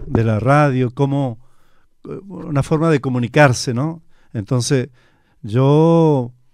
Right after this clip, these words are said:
eh, participé en un concurso que hubo de la radio, en Radio Simón Bolívar de Concepción, para, para ocupar una vacante que había en Radio Tomé, que comenzaba la Radio Tomé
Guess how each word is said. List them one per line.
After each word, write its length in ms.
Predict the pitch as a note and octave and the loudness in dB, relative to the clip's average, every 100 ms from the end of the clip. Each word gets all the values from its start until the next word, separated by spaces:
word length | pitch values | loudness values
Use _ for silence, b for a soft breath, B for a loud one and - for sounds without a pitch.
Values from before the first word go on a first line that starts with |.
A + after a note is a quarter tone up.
| _ _ _ _ | _ _ _ _
eh, 140 | A2 | -4
participé 480 | - A#2+ B2+ - B2 | 0 0 0 -2 2
en 80 | C#3+ | 2
un 80 | D3 | 2
concurso 480 | D3+ A2+ D#3 E3+ F3 | -2 0 0 0 0
que 120 | D3+ | 2
hubo 260 | D#3 E3+ | 2 4
de 80 | D#3 | 2
la 140 | C3+ A#2+ | 2 2
radio, 420 | C3 D3 D#3+ D#3 | 2 2 0 -4
en 100 | A2 | -2
Radio 220 | A#2+ B2+ | 0 0
Simón 320 | A#2+ B2 B2+ | 0 -2 -2
Bolívar 400 | C3 C3+ C#3+ C#3+ | 0 2 4 4
de 100 | B2 | 0
Concepción, 680 | A#2+ A2 - - - E3 G3+ - _ _ _ _ _ _ | -2 -2 -4 -4 2 4 2 -6 _ _ _ _ _ _
para, 360 | C#3 E3 F#3 - - - _ _ - | 0 2 0 -4 -16 -20 _ _ -2
para 200 | B2 B2 | 2 4
ocupar 320 | A#2 C3+ E3+ | 2 2 2
una 180 | F#3 F3+ | 2 0
vacante 560 | D#3+ F3 D3 B2 D3 | 0 0 0 0 -4
que 160 | - A#2+ | -2 -2
había 300 | A2+ B2+ C3+ | 2 2 2
en 140 | A#2 | 0
Radio 320 | A#2+ C3+ C3+ | 2 2 2
Tomé, 380 | B2+ G#2+ C3+ A#2 - _ _ - | 0 0 0 -2 -6 _ _ -6
que 140 | A#2 | -2
comenzaba 720 | A2+ G#2 - C3 C3+ C3+ B2 b b b b - | -2 -2 2 2 4 2 0 b b b b -6
la 160 | A2 | -4
Radio 300 | A2 A#2+ C3+ | 0 2 2
Tomé 560 | C3 C3 C3+ C#3+ D#3+ E3+ | 2 0 2 2 2 -2